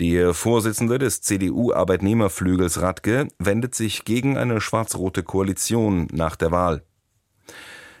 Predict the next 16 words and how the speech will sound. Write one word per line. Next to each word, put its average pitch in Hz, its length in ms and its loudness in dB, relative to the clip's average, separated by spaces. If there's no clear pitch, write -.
Im 90 300 2
Nahen 95 280 2
Osten 107 440 0
zeichnet 123 460 -2
sich 107 300 -2
eine 110 240 2
baldige 95 500 0
Fortsetzung 87 720 0
der 85 140 0
Verhandlungen 92 840 0
über 80 320 -2
eine 92 200 0
Waffenruhe 80 540 -2
im 90 160 -2
Gazastreifen 85 840 -2
ab. - 260 -12